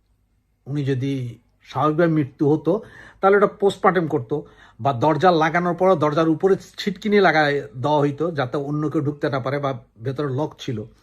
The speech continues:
সেটা না করে এটা কার্ডে খোলা যায়। ওয়েস্টিন হোটেলে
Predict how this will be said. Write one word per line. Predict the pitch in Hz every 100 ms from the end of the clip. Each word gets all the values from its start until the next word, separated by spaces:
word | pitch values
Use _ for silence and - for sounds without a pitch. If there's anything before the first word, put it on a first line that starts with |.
| _ _
সেটা | - 123 139
না | 127
করে | 165 214
এটা | 247 151 127
কার্ডে | 127 - 139 190 151
খোলা | - 110 95
যায়। | 95 71 _ _ _ _ -
ওয়েস্টিন | 135 123 - 139 120 - _ _ _ _ 123 127
হোটেলে | 110 131 165